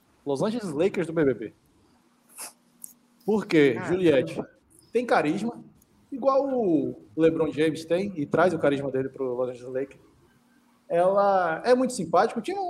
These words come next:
Speaker 1: né, já foi muito simpático diversas vezes, mas a torcida é insuportável, ninguém aguenta. <laughs> E a gente vai ver agora nos comentários rolando aí como a torcida é insuportável.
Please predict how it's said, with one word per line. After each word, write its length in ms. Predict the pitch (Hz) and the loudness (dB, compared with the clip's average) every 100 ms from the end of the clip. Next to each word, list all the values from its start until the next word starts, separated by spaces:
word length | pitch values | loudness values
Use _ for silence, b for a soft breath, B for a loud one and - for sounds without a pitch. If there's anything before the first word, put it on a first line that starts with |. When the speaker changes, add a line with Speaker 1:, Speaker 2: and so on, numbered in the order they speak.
| 339 | -6
Speaker 1:
né, 200 | 359 349 | -8 -4
já 120 | 294 320 | -6 -4
foi 140 | 359 | -6
muito 140 | 359 - | -6 -6
simpático 400 | 233 233 - 185 | 2 2 2 -2
diversas 380 | 190 190 160 | 2 2 2
vezes, 480 | 151 208 190 131 - - _ _ _ - | 4 6 6 2 -6 -20 _ _ _ -2
mas 320 | 170 233 262 - - - | 2 4 4 2 0 0
a 120 | 220 | -2
torcida 540 | - 262 - 240 240 | 0 0 2 2 4
é 40 | 240 | 4
insuportável, 840 | - 285 - - - 135 143 285 - - | 4 2 2 0 4 4 4 0 -8 -6
ninguém 260 | 160 147 | 0 4
aguenta. 380 | 254 175 151 185 | 4 4 4 2
<laughs> 640 | - - - 311 - 302 - - - - - - | 0 -4 0 0 0 -4 -4 -10 -8 -6 -4 4
E 120 | 202 | 6
a 40 | |
gente 180 | 196 233 | 8 6
vai 100 | 233 | 6
ver 80 | 208 | 8
agora 220 | 226 226 226 | 8 8 4
nos 140 | - | 2
comentários 460 | 226 220 208 202 175 | 2 2 4 2 4
rolando 340 | 175 175 156 | 4 4 4
aí 120 | 160 | 4
como 200 | 180 156 | 2 -4
a 40 | 147 | -2
torcida 280 | 143 139 | -4 -4
é 20 | 135 | -6
insuportável. 640 | - 131 208 185 202 139 | -6 -8 -6 -6 -6 -10